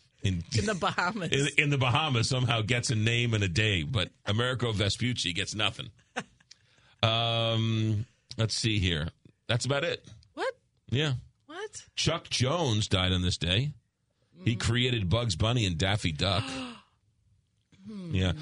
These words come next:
Speaker 1: Dennis Johnson, the basketball player, died in two thousand seven on this day. Happy birthday to George Washington.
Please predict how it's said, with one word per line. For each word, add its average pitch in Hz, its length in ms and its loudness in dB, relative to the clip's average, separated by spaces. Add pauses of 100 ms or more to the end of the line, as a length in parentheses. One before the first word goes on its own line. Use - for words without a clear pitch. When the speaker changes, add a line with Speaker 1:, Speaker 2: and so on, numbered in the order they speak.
(280)
Speaker 1:
Dennis 135 280 4
Johnson, 123 400 0
the 101 60 2
basketball 107 400 0
player, 92 160 2
died 92 280 2
in 85 60 0
two 104 120 0
thousand 87 320 0
seven 98 320 0
on 76 160 0
this 80 240 0
day. 71 260 -2 (640)
Happy 156 300 2
birthday 147 460 2
to 123 220 0
George 120 380 0
Washington. 139 720 0